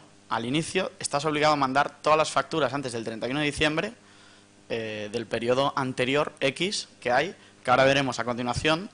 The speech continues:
de que la clave que había de facturas para el pe-, primer trimestre, ahora se ha cambiado, facturas del primer trimestre de dos mil diecisiete y siguientes, que me he olvidado, ¿vale?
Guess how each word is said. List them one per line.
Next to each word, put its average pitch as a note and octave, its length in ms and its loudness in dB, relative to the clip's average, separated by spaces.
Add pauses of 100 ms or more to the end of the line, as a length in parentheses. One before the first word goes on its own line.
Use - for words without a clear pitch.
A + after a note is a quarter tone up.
de A#2 140 -4
que - 100 -2
la G2+ 120 0
clave C3 280 4
que C3 80 2
había C3+ 300 4
de A2+ 180 -6
facturas B2 800 0 (320)
para A#2+ 220 4
el A#2 60 0
pe-, A#2+ 200 -2
primer B2+ 400 -2
trimestre, D#3 480 0
ahora B2 180 2
se C#3 100 -6
ha - 40 -2
cambiado, C#3 320 2
facturas C#3 340 -2
del C3+ 80 -4
primer C3+ 180 -4
trimestre C3+ 320 -2
de - 20 -2
dos B2 80 -6
mil C3+ 100 0
diecisiete D3+ 560 -2 (320)
y A#2+ 160 -6
siguientes, C3 560 -2
que - 140 -8
me A#2 100 -4
he - 20 -4
olvidado, G#2+ 300 -6 (560)
¿vale? B2+ 240 -6